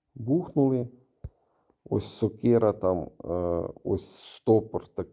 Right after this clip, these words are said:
е, с-, е, ульти Каїті. Ми, щоб Кахіндо не зняла ніякої бяки, ми її стопорнули, в неї спрацював світ таємниць,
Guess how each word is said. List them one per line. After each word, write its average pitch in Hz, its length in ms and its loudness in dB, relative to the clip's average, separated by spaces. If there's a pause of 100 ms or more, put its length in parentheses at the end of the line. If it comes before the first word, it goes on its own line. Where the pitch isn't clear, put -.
е, 90 480 -4
с-, - 280 -18
е, 90 220 -2
ульти 104 680 2 (640)
Каїті. 101 600 0
Ми, 104 400 0 (480)
щоб - 280 -6 (440)
Кахіндо 104 500 0
не 98 200 0
зняла 104 340 2
ніякої 98 480 -2
бяки, 92 480 0
ми 101 180 -2
її 98 300 -6
стопорнули, 107 720 -2
в 95 60 0
неї 98 220 0
спрацював 104 640 -2
світ - 300 -8
таємниць, 101 560 0